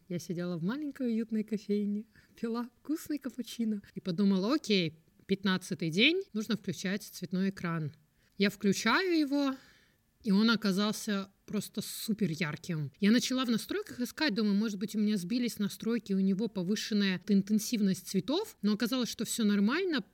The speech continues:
но настолько непривычно после двух недель он оказался моим глазам, что я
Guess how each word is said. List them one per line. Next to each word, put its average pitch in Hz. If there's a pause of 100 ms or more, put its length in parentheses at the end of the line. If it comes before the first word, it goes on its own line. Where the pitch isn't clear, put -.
(240)
но 208
настолько 247
непривычно 196
после 196
двух 196
недель 208
он 202
оказался 202
моим 185
глазам, 185
что -
я 202